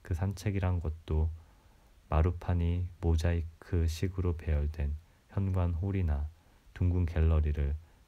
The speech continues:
규칙적인 걸음으로 몇 바퀴 도는 게 고작이었다.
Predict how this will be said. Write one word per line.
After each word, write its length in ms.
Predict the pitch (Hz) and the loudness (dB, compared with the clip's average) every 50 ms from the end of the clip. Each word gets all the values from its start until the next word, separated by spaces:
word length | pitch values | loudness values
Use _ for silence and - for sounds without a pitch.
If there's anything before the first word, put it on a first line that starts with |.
| - - | -20 -20
규칙적인 640 | - - - - 95 - - 92 87 87 87 87 - | -20 -6 -4 -4 -4 -2 0 0 0 2 0 -2 -4
걸음으로 680 | - - 80 80 80 80 78 76 73 71 71 71 78 - - - _ _ | -2 0 2 4 4 4 4 2 2 0 0 -2 -2 -4 -8 -16 _ _
몇 160 | - 76 78 - | -4 -4 -4 -2
바퀴 280 | 82 80 80 - 87 | -4 -4 -4 -4 -4
도는 340 | 78 - 82 78 78 73 73 | -4 0 0 0 2 2 0
게 200 | 69 69 71 73 - - | -2 -4 -6 -8 -10 -10
고작이었다. 840 | - - 78 78 73 73 71 73 71 73 - - - 80 80 | -6 -4 -2 0 -2 -2 -2 -4 -6 -8 -8 -10 -8 -8 -8